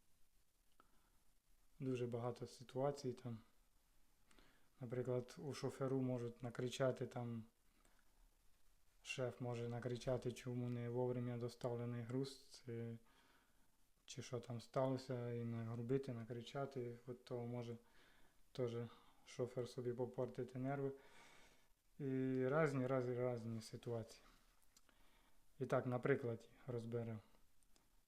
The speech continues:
Якщо, наприклад, на, візьмемо ситуацію, укусила собака, так?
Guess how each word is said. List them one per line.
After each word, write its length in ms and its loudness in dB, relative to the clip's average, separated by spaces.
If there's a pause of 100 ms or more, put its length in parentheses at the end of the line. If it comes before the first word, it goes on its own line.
Якщо, 440 2
наприклад, 640 0 (520)
на, 460 -2 (920)
візьмемо 340 2
ситуацію, 580 0
укусила 480 -2
собака, 480 -6
так? 220 -2